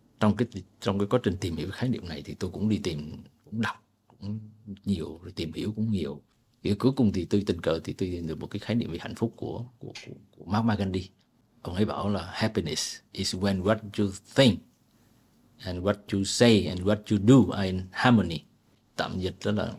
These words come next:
tức là hạnh phúc là, là những gì mà bạn nghĩ, những gì mà bạn nói, những gì mà bạn làm nó nhất quán với nhau.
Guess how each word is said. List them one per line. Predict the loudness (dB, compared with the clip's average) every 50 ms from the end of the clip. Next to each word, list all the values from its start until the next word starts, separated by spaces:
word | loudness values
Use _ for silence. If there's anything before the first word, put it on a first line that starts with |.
| -14 -10 _ 2
tức | 2
là | 2 2 2
hạnh | -2 -2
phúc | 2 2 2 2 0 -6
là, | -4 -2 -2 0 -2 -4 -6 -12 -16 _ _ _ _ _ _ _ _ _ -16
là | -14 -12 -12 -10
những | -8 -2 2 2 2
gì | 2 2
mà | -2 -4
bạn | -4 -4 -4 -2
nghĩ, | 0 0 0 0 _ _ _ _ _ _ _ _ _ _ _ _ _ _ _ -10
những | -4 0 0 0
gì | 0 0 -4
mà | -6 -10 -12
bạn | -12 -14 -14 -8 -2 4
nói, | 4 4 4 2 -2 -8 _ _ _ -4
những | -2 0 0
gì | 0 -2
mà | -6 -8
bạn | -8 -8 -6 -2
làm | 0 0 0 0 -2 -6
nó | -6 -6 -2
nhất | -2 -2 -2 0
quán | -4 -2 0 -2
với | -2 -2
nhau. | -4 -6